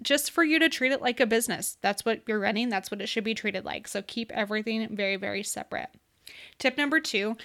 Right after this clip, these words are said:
is to open three business savings. Now, these ideally are high yield savings accounts. They don't have to be business specifically, but three savings accounts.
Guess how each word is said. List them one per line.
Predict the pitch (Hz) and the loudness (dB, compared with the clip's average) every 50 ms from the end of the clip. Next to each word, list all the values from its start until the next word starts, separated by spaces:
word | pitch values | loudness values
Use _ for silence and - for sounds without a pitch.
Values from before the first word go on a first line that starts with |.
| - - - - | -16 -16 -8 -4
is | 254 220 - - | -2 -2 0 2
to | - 247 233 - | 2 2 2 4
open | 247 240 247 254 277 262 254 247 233 - _ - | 2 2 4 4 4 2 2 0 -4 -6 _ -10
three | 233 233 262 277 285 294 302 302 - - 214 | -4 -2 0 2 2 2 0 -4 -6 -6 -2
business | 202 220 220 220 226 226 226 220 - | 0 2 2 2 0 0 0 0 0
savings. | - - 196 196 - 101 90 90 - 214 - - - - - - - - | 0 0 0 -2 -4 -6 -10 -10 -10 -10 -10 -10 -12 -14 -16 -10 0 4
Now, | 226 233 | 4 4
these | 220 277 294 311 302 302 | 6 6 4 4 6 6
ideally | 285 269 262 214 233 220 214 214 226 - | 6 6 6 4 4 2 4 4 2 2
are | - 208 208 202 | 2 2 2 0
high | 196 - 214 208 | 0 2 4 4
yield | 202 208 202 190 208 196 202 208 208 - - | 4 4 2 0 0 2 2 0 0 -4 -4
savings | - - - 208 196 202 208 208 - | -4 -2 0 0 0 0 -2 -4 -4
accounts. | 208 202 - 202 196 220 226 - | -4 -4 -2 0 0 0 0 2
They | 233 220 | 4 4
don't | 220 214 - - | 4 2 0 2
have | - 220 220 214 - | 4 4 4 2 0
to | - | -2
be | 226 208 226 | -2 0 0
business | 208 190 202 190 - - 202 202 - | -2 -2 -2 -4 -2 -2 -2 -2 -2
specifically, | - - 196 - - 190 - 180 185 - 202 196 208 254 - - - - - - - | -2 -2 -2 -2 -2 -2 -2 -2 -2 0 0 0 0 -2 -4 -8 -16 -18 -18 0 6
but | 233 233 214 220 - | 6 6 6 6 0
three | - 247 240 262 277 285 277 | -8 -4 0 2 4 4 4
savings | - - 247 226 226 - 220 202 208 - | 2 4 2 2 2 2 -2 -4 -4 -6
accounts. | 202 196 - 202 196 - - - - | -6 -6 -4 -4 -4 -4 -6 -10 -10